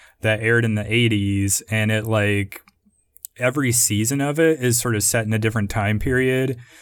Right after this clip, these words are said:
and he's, like, playing, like, a different descendant of, like, the Blackadder line.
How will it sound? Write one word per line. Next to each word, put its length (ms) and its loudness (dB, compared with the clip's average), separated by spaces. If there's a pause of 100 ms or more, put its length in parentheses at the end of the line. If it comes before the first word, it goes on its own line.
(180)
and 180 2
he's, 280 0
like, 260 -2
playing, 760 0
like, 180 0
a 40 -2
different 440 -2
descendant 720 0
of, 180 -2
like, 240 0
the 120 -2
Blackadder 760 -2
line. 640 -2